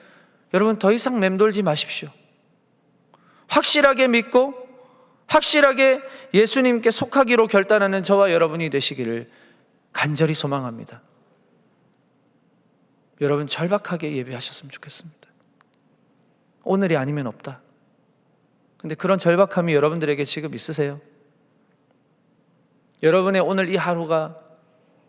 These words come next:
오늘 이 하루 중에 여러분에게는 뭐가 가장 중요하세요? 예배가 가장 중요하세요?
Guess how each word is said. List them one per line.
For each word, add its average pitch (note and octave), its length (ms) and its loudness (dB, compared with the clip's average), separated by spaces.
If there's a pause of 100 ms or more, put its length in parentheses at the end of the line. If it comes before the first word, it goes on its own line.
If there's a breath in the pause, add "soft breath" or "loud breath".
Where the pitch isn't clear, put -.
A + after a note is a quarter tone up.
(400)
오늘 G3+ 260 2
이 G3+ 40 2
하루 G3 240 2
중에 F#3+ 200 -2
여러분에게는 E3+ 640 0
뭐가 C#3+ 240 2
가장 F#3 240 2
중요하세요? D3 540 -6 (1160)
예배가 F#3+ 340 2
가장 F#3 240 -2
중요하세요? E3+ 600 -6